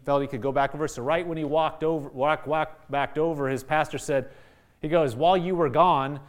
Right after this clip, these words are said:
the owner came back over and said, 'You know what? I'm gonna give you all those rugs for free.'" He was praying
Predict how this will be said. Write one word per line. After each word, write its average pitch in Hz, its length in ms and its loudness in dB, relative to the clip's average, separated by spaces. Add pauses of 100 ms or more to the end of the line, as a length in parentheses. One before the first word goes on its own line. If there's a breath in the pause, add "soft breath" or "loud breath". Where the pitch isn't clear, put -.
(360 soft breath)
the 127 160 0
owner 165 300 0
came 151 240 -4
back 147 240 2
over 143 240 0
and 131 80 -4
said, 156 180 -2
'You 160 60 -2
know 202 100 4
what? 202 220 4
I'm 165 80 -4
gonna 165 100 -4
give 139 220 -2
you 143 80 2
all 131 100 4
those 117 200 -4
rugs 113 220 -4
for 101 120 -12
free.'" 90 300 -12 (2250)
He 180 140 0
was 180 200 0
praying 143 640 2